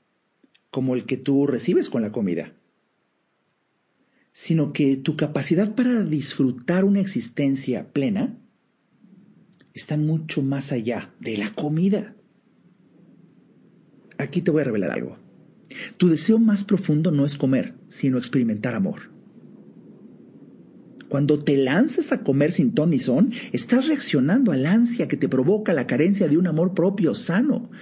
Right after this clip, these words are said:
como si la comida te lo pudiera proporcionar. Ah, ¿ves? ¿Te acuerdas de los cables cruzados? Aquí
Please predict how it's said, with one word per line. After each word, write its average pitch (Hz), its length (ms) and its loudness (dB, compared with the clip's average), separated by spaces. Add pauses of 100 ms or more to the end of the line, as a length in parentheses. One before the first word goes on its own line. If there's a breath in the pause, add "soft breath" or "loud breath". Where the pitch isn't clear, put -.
(220 loud breath)
como 143 200 2
si 147 120 2
la 143 160 2
comida 175 360 2
te 160 100 0
lo 139 100 2
pudiera 131 260 2
proporcionar. 117 840 -4
Ah, 113 400 -6
¿ves? 110 340 -2
¿Te - 80 -4
acuerdas 95 300 -2
de - 60 -2
los - 120 -6
cables 117 260 -4
cruzados? 165 560 -6 (1160 loud breath)
Aquí 202 560 0